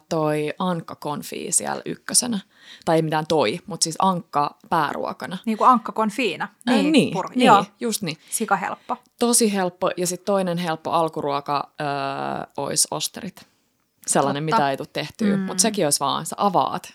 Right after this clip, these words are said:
Speaker 1: Kaikki
Speaker 2: Joo.
Speaker 1: ois vaan silleen tsup, ja sit sulla on aikaa, tiedät, sä nauttii yhdessäolosta
Speaker 2: Niin.
Speaker 1: ja jotenkin.
Speaker 2: Jos haluu sellaisen niinku minimalistin
Speaker 1: Niin.
Speaker 2: joulun.
Speaker 1: Niin.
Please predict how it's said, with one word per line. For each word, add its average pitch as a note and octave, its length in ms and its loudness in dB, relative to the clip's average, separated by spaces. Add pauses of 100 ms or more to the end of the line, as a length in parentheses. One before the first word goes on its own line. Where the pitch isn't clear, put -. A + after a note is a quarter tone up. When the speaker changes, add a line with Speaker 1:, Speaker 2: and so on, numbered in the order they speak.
Speaker 1:
Kaikki B3 140 2
Speaker 2:
Joo. G#3 120 4
Speaker 1:
ois E3+ 120 4
vaan D#3 160 0
silleen C#3 400 -6
tsup, E4+ 240 0 (140)
ja A#3+ 120 0
sit A#3+ 160 0
sulla G#3+ 220 2
on F#3+ 60 2
aikaa, G3 300 0
tiedät, E3 200 -4
sä F#3+ 100 -4
nauttii A3+ 460 0
yhdessäolosta F#3 800 2
Speaker 2:
Niin. D3 120 -2
Speaker 1:
ja C#3 680 -2
jotenkin. A3 180 0
Speaker 2:
Jos A3 140 0
haluu A3+ 300 2
sellaisen F3 460 0
niinku F3 380 -6
minimalistin G3 1040 0
Speaker 1:
Niin. A#3+ 180 6
Speaker 2:
joulun. F#3+ 460 -2 (120)
Speaker 1:
Niin. F#3+ 240 -2